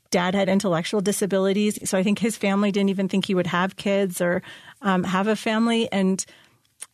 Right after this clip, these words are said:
my aunt had been a judge and, you know, was revered in her community, said to my parents later in life and said to us kids, like, "What is it that's different about your family?" And she could feel something, you know,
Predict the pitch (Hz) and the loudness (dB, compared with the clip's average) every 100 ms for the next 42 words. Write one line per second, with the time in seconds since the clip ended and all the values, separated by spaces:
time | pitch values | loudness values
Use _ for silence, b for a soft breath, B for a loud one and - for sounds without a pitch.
0 | _ 220 208 202 - 254 262 220 165 180 | _ 0 2 0 -2 0 0 -2 -2 -2
1 | 214 190 185 233 214 190 180 170 - 185 | 2 2 2 2 0 0 0 0 2 2
2 | 175 180 185 214 294 254 226 220 196 196 | 2 0 0 0 2 2 2 0 2 2
3 | 190 190 190 - 262 240 - 214 196 196 | 0 -2 -4 0 2 2 0 -2 0 -2
4 | 202 277 240 220 202 190 190 202 196 180 | 0 0 2 0 2 2 2 0 0 0
5 | 190 - 180 - - 254 202 190 180 B | 0 0 0 -2 -2 0 2 0 -2 B
6 | B B B B _ 190 285 359 294 - | B B B B _ -2 2 2 0 0
7 | 196 - 285 294 233 190 - 180 - 226 | 0 0 0 2 2 2 0 -2 -2 0
8 | 254 220 180 170 185 208 214 - 240 240 | 2 2 2 0 0 0 -2 0 0 0
9 | 247 240 196 202 190 185 185 220 202 | 0 0 0 0 2 0 0 0 0